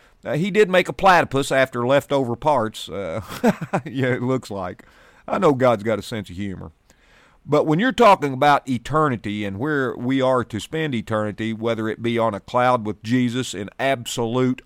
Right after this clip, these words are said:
uncalculable bliss, or in burning sulfurous hell where the worm never dies, you know, it's pretty serious business. So, folks,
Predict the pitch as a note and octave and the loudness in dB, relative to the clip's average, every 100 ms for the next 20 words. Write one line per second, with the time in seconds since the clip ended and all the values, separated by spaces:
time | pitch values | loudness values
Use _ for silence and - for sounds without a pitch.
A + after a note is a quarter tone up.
0 | - C#3+ D3 D3 D3+ D3 D3 C3+ C3+ A#2+ | -2 2 2 0 -4 -6 -6 -6 -8 -12
1 | _ - E3+ D#3+ C3 A#2 A2 A#2+ A#2+ - | _ 0 2 2 0 -4 -2 0 -2 -4
2 | _ _ B2 C3+ F3 F3 B2 C3+ - - | _ _ -2 4 6 8 6 2 -6 -16
3 | _ _ _ _ _ _ _ _ _ - | _ _ _ _ _ _ _ _ _ 4
4 | G#3 G#3 E3 C3 F#3+ G#3+ G3+ D#3+ C3 - | 8 8 6 2 4 4 2 0 -2 2
5 | G3+ F#3+ D3+ C3 - D3 G#3 G3 D3+ A#2+ | 2 2 2 0 -2 0 4 6 6 2
6 | - _ _ _ _ - D#3 D#3+ D3+ C3 | -6 _ _ _ _ -10 -2 2 4 2
7 | - A#2+ B2+ E3+ F3+ E3+ D#3 D3 C#3+ D3+ | 0 -2 0 2 4 2 0 -4 -2 0
8 | D3 C3+ A#2+ C#3+ C3+ B2 A2+ A2+ G#2+ - | 0 0 2 4 6 6 4 0 -4 -12
9 | _ _ _ - C#3+ D3+ D#3+ D#3 C3+ _ | _ _ _ -10 -4 0 2 0 -4 _
10 | _ _ _ _ - D3+ - D3+ C3 - | _ _ _ _ -6 -6 -4 -2 -2 -2
11 | C3 B2 A#2+ A2+ A2 F2 - - _ - | 0 0 -2 -2 -4 -4 -12 -20 _ -20
12 | _ B2+ - B3+ B3+ | _ -2 6 8 8